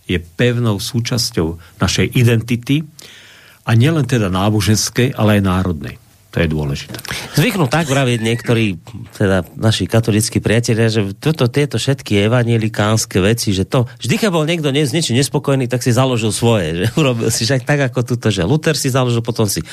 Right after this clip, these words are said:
Speaker 2: v Anglicku založili svoju cirkev, každý si pozakladal to, čo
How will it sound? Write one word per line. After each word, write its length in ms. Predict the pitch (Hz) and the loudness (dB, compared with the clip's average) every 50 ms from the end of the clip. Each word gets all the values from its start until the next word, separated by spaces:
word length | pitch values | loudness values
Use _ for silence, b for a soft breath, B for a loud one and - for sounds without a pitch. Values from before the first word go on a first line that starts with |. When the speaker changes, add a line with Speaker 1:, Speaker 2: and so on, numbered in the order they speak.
| B B B B | B B B B
Speaker 2:
v 60 | - | 0
Anglicku 480 | 131 160 190 175 170 180 160 - - - | 0 2 2 2 0 0 0 0 0 0
založili 560 | 156 139 151 151 151 151 131 135 135 131 127 | 0 2 2 2 0 0 0 0 -2 -2 -2
svoju 320 | 123 - 135 131 135 135 | -2 0 0 2 2 2
cirkev, 480 | 120 - 131 120 117 113 - 113 107 104 | 2 2 0 0 0 0 -2 0 0 0
každý 320 | - 135 135 127 127 120 | 2 0 0 2 0 -2
si 80 | 110 98 | -2 -2
pozakladal 640 | - - 117 117 120 101 - 110 104 101 90 82 82 | 0 0 0 2 0 0 0 0 0 2 0 0 0
to, 80 | - | -2
čo 240 | 98 - 104 98 92 | 0 2 2 2 0